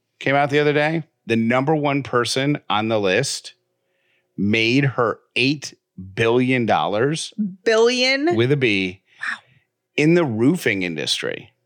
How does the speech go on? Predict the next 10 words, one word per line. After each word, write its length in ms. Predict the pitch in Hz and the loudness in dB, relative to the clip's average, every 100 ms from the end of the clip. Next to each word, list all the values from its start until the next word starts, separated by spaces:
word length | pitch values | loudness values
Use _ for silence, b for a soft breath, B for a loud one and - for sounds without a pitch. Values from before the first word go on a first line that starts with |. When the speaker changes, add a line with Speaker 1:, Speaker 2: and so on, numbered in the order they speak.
| _ _ _ | _ _ _
Speaker 2:
That's 240 | 226 277 - | -4 -2 0
Speaker 1:
I, 80 | 131 | 0
Speaker 2:
amazing. 640 | 311 220 226 233 165 - | 0 0 0 -2 -4 -4
Speaker 1:
I 120 | 123 | -2
had 160 | 131 117 | 0 -2
never 760 | 113 113 113 120 135 139 135 120 - | -2 0 0 2 2 2 0 -4 -2
heard. 440 | 147 139 120 107 | 2 4 2 0
Speaker 2:
What's 180 | 160 226 | -2 0
her 80 | 262 | 0
name? 220 | 254 330 | -2 -4